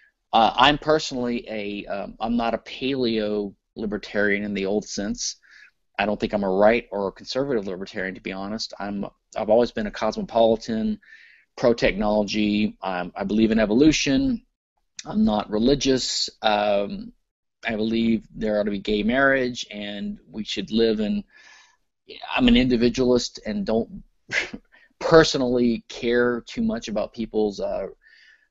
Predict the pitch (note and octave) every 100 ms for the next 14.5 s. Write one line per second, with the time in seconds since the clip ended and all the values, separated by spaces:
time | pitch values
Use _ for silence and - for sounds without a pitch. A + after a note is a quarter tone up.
0 | - A2 A2 A#2+ - F#2+ - A2 - A2
1 | - G#2 - G#2+ - F#2+ G2 F#2+ G#2 -
2 | F2+ - - - - B2+ G#2 - - _
3 | _ _ A#2+ B2+ F3+ - D3+ A#2+ A#2+ D3
4 | C3 B2 G#3+ A3 B3 A3+ - - B2 A#3+
5 | A#3 - A3+ A2 G#2+ - A2+ G#2+ G2+ -
6 | G2+ G#2+ G2+ G2+ - G2 G2+ D#3 A2+ -
7 | G#2+ - - - - A3 B2 - - A#2
8 | A#2+ B2 A#2+ G#2+ A#2 B2 D#3+ B2 G#2+ G#2+
9 | - A#2+ A2 G#2+ - - A2 F#2+ G2+ -
10 | - G2+ G2+ G2+ G#2 G#2+ G2+ A#2 A2 -
11 | A#2+ D#3 A#2 G#2+ - G#2 G#2 G#2+ G2+ G2+
12 | - - - - - A#2 A#2+ - G2 -
13 | - - G#2+ G2+ - _ A2+ A#2 - A2
14 | G#2 G#2 - C#3